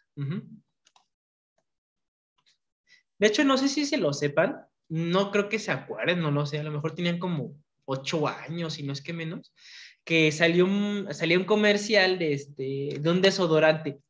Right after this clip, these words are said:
para mujer que traía feromonas, que según eso traía oxitocina, pa' que jalaras a los hombres, te volvieras la, la más acá.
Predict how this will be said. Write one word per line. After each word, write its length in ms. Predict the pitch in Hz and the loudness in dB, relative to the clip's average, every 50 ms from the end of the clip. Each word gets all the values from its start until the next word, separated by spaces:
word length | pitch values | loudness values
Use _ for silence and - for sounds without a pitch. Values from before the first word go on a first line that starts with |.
| _ _ _ _ | _ _ _ _
para 260 | - 131 139 156 175 | 0 2 4 4 4
mujer 640 | 196 208 226 226 - - 226 233 277 320 - - _ _ _ _ _ - _ _ _ | 4 2 0 0 2 2 2 2 2 -2 -6 -14 _ _ _ _ _ -20 _ _ _
que 100 | - 156 | -2 -2
traía 680 | 147 156 151 156 151 156 156 160 170 165 165 - - - _ _ _ _ | 4 6 6 6 6 6 6 4 4 2 2 -2 -10 -18 _ _ _ _
feromonas, 840 | 151 151 147 147 147 147 165 180 190 202 196 175 156 147 147 - - - | 4 4 6 4 2 2 2 0 0 2 0 0 -2 -4 -6 -10 -16 -16
que 80 | - 147 | -10 -6
según 300 | 147 151 147 170 180 185 | -4 0 0 2 2 2
eso 180 | 185 180 196 180 | 2 2 0 0
traía 260 | 170 160 156 160 165 | 4 4 6 6 4
oxitocina, 1040 | 165 - - - - 175 - - 143 131 135 - 185 190 190 185 170 160 165 - - _ _ _ _ _ _ _ _ _ | 4 0 -2 -2 -2 -2 -2 -2 -2 -2 -2 -2 -2 -2 0 0 -2 -4 -6 -10 -18 _ _ _ _ _ _ _ _ _
pa' 180 | 131 123 123 | -4 -4 -4
que 340 | - - 127 123 123 139 135 | -4 -6 -8 -6 -6 -6 -8
jalaras 540 | 131 - - 151 156 165 170 180 175 175 - | -4 0 2 4 6 6 6 4 4 2 0
a 60 | 151 | 0
los 240 | 139 135 127 135 - | 0 0 -2 -4 -2
hombres, 400 | 147 156 175 185 180 165 147 - | -2 -2 0 0 0 -2 -2 -4
te 60 | - | -6
volvieras 520 | 139 139 135 135 147 151 156 156 156 156 - | -4 -2 0 4 4 6 6 4 2 0 -4
la, 160 | 131 123 - | -8 -8 -8
la 240 | - 151 147 139 139 | -6 -4 -2 0 0
más 220 | 143 147 156 151 | 0 0 0 -2
acá. 380 | 156 151 151 - 165 165 170 | -4 -6 -2 -2 -2 -2 -2